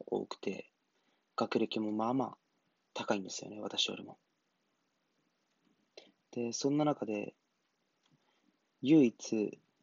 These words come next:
私が、その中で活躍できるなと思っていたポイントが、長期インターンだっ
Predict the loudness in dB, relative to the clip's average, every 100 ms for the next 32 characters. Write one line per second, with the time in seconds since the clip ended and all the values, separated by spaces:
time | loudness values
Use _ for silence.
0 | _ _ _ _ -18 -18 -20 _ _ _
1 | -4 0 2 2 0 -4 _ _ _ _
2 | _ 0 0 0 -6 _ _ _ _ _
3 | _ _ _ _ _ _ _ _ -20 _
4 | _ _ _ _ _ _ -20 -8 0 2
5 | 2 -2 -8 -8 -6 -4 -2 2 2 2
6 | 0 -2 -6 -6 -6 -6 -8 -6 -6 0
7 | 2 0 -6 _ _ _ _ _ _ _
8 | -8 -2 0 0 0 -2 -4 _ _ _
9 | _ 2 2 2 -6 _ _ _ _ _
10 | -4 2 2 0 -4 -2 -4 -6